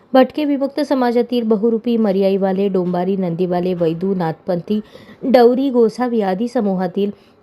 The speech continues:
आपापल्या पारंपरिक वास्तव वेशभूषेमध्ये या रॅलीत सहभागी झाले. रॅलीची सुरुवात डॉक्टर बाबासाहेब आंबेडकर यांच्या पुतळ्यात पुष्पहार अर्पण करून करण्यात आली. रॅलीमध्ये सरकारकडे नागरिकत्वाचे विविध पुरावे गृह चौकशीच्या आधारे द्या,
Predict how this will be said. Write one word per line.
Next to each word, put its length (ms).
आपापल्या 420
पारंपरिक 640
वास्तव 380
वेशभूषेमध्ये 1000
या 380
रॅलीत 440
सहभागी 400
झाले. 380
रॅलीची 500
सुरुवात 380
डॉक्टर 280
बाबासाहेब 480
आंबेडकर 400
यांच्या 220
पुतळ्यात 380
पुष्पहार 520
अर्पण 380
करून 300
करण्यात 380
आली. 160
रॅलीमध्ये 640
सरकारकडे 560
नागरिकत्वाचे 880
विविध 460
पुरावे 560
गृह 320
चौकशीच्या 640
आधारे 400
द्या, 160